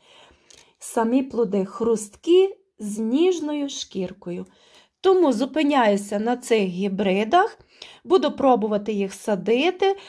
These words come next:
адже деякі я вже випробувала, задоволена ними.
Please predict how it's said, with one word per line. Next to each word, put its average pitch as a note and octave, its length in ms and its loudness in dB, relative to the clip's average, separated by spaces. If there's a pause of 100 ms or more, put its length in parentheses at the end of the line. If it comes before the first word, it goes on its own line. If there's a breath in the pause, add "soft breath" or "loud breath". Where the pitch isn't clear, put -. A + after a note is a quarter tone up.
(120)
адже B3 280 0
деякі C4 420 2
я A#3+ 180 4
вже A3 360 0 (220 loud breath)
випробувала, C4+ 960 2
задоволена A3 880 2
ними. F#4 340 2